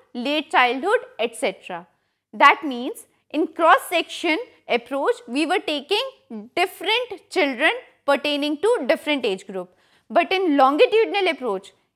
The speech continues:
you can remember this with the word longitudinal. In longitudinal approach, we are taking one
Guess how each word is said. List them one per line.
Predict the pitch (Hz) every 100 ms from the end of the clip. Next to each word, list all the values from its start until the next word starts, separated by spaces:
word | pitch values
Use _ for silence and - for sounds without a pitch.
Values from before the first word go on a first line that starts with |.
| _ -
you | 294
can | - 330
remember | 320 277 277 277 330
this | 311 440
with | 302 392 - _
the | 233 277
word | 233 302 330
longitudinal. | 320 254 247 269 220 190 185 - _ _ -
In | 294 285
longitudinal | 302 240 285 370 381 320 392 381
approach, | - 339 480 -
we | 269 302
are | 330 302
taking | 302 262 403 453 370 240
one | 269 349